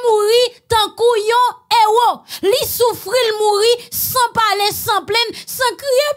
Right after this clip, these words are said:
pitié. Jovenel mouri. <laughs> Sans plaindre, sans crier, sans dire pitié. Pa vide bal sou mwen.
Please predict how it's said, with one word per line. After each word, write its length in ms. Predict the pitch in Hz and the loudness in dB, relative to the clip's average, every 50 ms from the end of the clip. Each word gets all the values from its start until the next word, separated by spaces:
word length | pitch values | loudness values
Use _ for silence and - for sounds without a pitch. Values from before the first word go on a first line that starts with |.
| - | -4
pitié. 1040 | 605 640 622 554 - - - - 587 622 640 698 698 659 640 605 554 466 339 247 240 | -4 -6 -6 -8 -10 -12 -14 -12 -6 -2 -2 -2 0 0 0 0 0 0 -2 -2 -6
Jovenel 400 | 208 247 262 247 285 339 339 320 | -8 -8 -6 -6 -6 -4 -4 -4
mouri. 580 | 311 311 311 294 262 247 247 277 302 330 294 - - | -4 -4 -4 -4 -4 -6 -6 -6 -6 -6 -6 -6 -6
<laughs> 260 | - 277 233 185 - _ _ _ _ - - - - - | -4 -4 -4 -4 -8 _ _ _ _ -18 -18 -18 -18 -20
Sans 300 | _ - - - 254 240 | _ -20 -14 -10 -10 -10
plaindre, 420 | 226 233 254 240 226 208 196 185 180 | -8 -8 -6 -6 -4 -4 -4 -6 -8
sans 240 | - - 269 247 240 | -10 -10 -12 -12 -12
crier, 380 | 247 - 254 262 233 233 233 | -12 -10 -8 -4 0 0 0
sans 200 | 233 - 247 226 | 0 -2 -6 -8
dire 160 | 208 190 220 | -8 -10 -10
pitié. 500 | 196 - 214 196 _ - - 240 240 233 240 _ _ _ | -12 -14 -18 -20 _ -14 -10 -8 -8 -10 -10 _ _ _
Pa 140 | - 277 262 226 | -2 -2 0 0
vide 240 | 220 254 226 233 | 0 -2 -2 0
bal 300 | 220 202 214 220 220 208 208 | 0 0 0 -2 -2 -4 -6
sou 160 | - - 226 208 | -6 -6 -4 -2
mwen. 240 | 196 202 214 226 | 0 0 0 -2